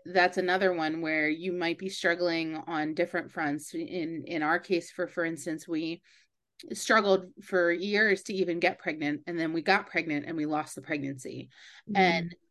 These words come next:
Speaker 1: there's no real sense of closure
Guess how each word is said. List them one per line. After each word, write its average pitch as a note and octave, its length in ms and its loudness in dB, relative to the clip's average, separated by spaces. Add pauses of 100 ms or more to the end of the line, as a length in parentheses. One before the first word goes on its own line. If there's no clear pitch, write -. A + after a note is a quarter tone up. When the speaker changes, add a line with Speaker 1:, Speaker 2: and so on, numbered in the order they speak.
(180)
Speaker 1:
there's G3+ 260 6
no G#3 480 -2
real G#3 300 -2
sense G3 340 -4
of E3 120 -4
closure F#3 1000 2